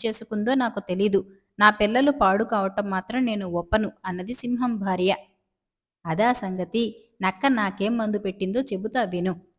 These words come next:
నేను ఒకసారి వారం రోజులు ఇంటికి రాలేదు, జ్ఞాపకం ఉన్నదా?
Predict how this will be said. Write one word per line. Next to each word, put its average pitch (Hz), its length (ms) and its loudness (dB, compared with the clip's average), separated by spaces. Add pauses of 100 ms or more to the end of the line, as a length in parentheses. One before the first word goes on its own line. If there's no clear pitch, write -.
(120)
నేను 208 220 0
ఒకసారి 190 520 0
వారం 185 360 -2
రోజులు 208 360 -4
ఇంటికి 196 420 -6
రాలేదు, 190 420 -2
జ్ఞాపకం 175 600 -8
ఉన్నదా? 180 320 -4